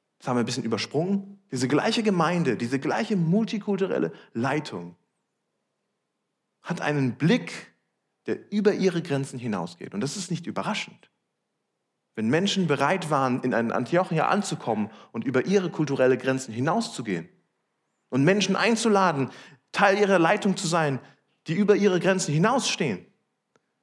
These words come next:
dann ist es nicht überraschend, dass sie eine Gemeinde sind, die einen Blick hat, weit über ihre Gemeindegrenzen hinaus. Und sie hören davon, so wird es beschrieben, dass es in Jerusalem eine Hungersnot gibt. Fünfhundert Kilometer weg.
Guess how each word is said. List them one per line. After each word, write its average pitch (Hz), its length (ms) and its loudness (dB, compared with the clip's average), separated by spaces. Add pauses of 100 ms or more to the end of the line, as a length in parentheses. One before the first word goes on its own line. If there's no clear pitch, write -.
(120)
dann 160 60 2
ist 175 100 2
es 175 80 0
nicht 185 140 2
überraschend, 196 480 2
dass 170 100 2
sie 202 100 2
eine 170 140 2
Gemeinde 208 400 2
sind, 160 260 0 (180)
die - 80 0
einen 156 180 2
Blick 240 240 2
hat, - 240 -2
weit 226 280 0
über 220 220 4
ihre 170 240 0
Gemeindegrenzen 170 800 0
hinaus. 156 460 -6 (500)
Und 156 120 -4
sie 160 120 6
hören 254 300 6
davon, 190 380 2
so 151 120 -2
wird 170 140 2
es 165 80 -4
beschrieben, 185 480 -2 (160)
dass 139 100 0
es 143 80 0
in 151 140 2
Jerusalem 170 520 2
eine 143 220 0
Hungersnot 135 540 2
gibt. - 340 -16 (1900)
Fünfhundert 233 500 2
Kilometer 165 440 0
weg. - 260 -6